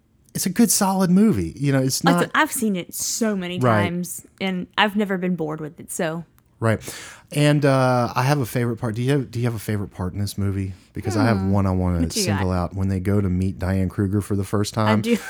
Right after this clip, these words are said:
Speaker 2: <laughs>
Speaker 1: and they're talking about, uh, "Well, we need to steal it, and this is where we lost the N S A."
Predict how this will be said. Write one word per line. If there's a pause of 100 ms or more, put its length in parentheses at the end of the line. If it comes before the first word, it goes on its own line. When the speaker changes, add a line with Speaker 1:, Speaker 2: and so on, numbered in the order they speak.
(120)
Speaker 2:
<laughs>
Speaker 1:
and
they're
talking
about,
uh,
"Well,
we
need
to
steal
it,
and
this
is
where
we
lost
the
N
S
A."